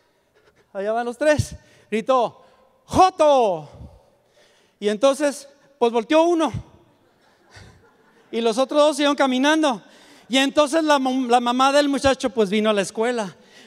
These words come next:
por el bullying. "A mi hijo le están diciendo joto".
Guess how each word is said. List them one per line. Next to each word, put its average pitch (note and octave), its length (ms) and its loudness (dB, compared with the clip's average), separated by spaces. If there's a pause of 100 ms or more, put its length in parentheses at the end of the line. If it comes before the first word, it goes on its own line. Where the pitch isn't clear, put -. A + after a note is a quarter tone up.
(120)
por B3 200 2
el G3 100 -2
bullying. C4 560 2 (340)
"A A3 140 -2
mi G#3+ 300 0
hijo C#4 240 0
le G#3+ 100 -2
están B3+ 260 -4
diciendo A#3+ 800 -4
joto". G#3+ 640 -6